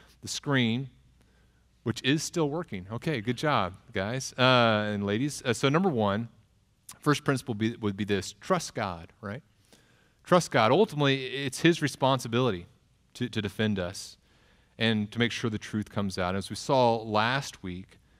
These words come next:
our, our opponents can't shorten our lives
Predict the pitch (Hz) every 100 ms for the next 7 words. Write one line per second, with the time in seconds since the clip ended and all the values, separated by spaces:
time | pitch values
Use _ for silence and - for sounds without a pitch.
0 | _ _ - 113 113 117 117 - 123 117
1 | - 165 127 123 - - 131 147 - 131
2 | 139 147 123 101 95 92 104 107 - -